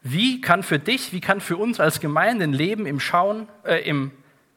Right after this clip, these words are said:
im Glauben aussehen, nicht im Schauen?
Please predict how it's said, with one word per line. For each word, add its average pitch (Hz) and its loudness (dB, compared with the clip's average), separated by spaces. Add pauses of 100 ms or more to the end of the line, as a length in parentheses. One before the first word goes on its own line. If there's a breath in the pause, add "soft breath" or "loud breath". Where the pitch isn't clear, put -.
(1300)
im 143 0
Glauben 175 4
aussehen, 165 0
nicht 165 -4
im 151 -6
Schauen? 120 -6